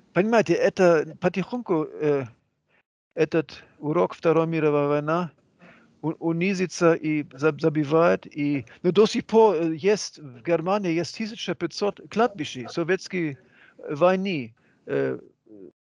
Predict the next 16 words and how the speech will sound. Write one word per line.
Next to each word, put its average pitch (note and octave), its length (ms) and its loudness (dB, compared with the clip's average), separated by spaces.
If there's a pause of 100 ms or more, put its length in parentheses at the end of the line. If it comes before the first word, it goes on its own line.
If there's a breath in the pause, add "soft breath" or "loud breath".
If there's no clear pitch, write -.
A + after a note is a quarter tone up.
(120)
даже D#3+ 800 0
до G#3 140 -8
края, A3+ 480 2
э, D#3+ 460 -8
Западной F3+ 560 -2
Германии F3+ 520 -4
есть D#3 480 -10
такие F3+ 280 -8
кладбища. C3+ 540 -10
И C#3+ 300 -10
они E3 220 -6
ещё F#3+ 560 -4
сохранены, E3+ 800 -2
они D#3+ 220 -4
красивы, D3 580 -2
они, D3 360 -6